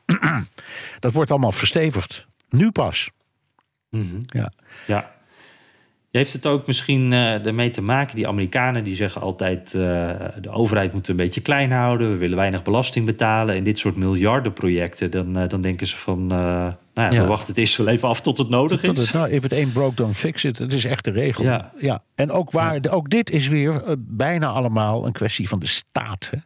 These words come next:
Speaker 1: Dus het moet ook nog uit de staatskas komen of uit de stadskas.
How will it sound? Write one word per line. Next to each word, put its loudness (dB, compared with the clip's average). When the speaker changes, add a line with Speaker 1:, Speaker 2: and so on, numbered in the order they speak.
Speaker 1:
Dus -10
het -10
moet 0
ook 2
nog 0
uit 0
de -8
staatskas -2
komen -2
of -4
uit 0
de -8
stadskas. -2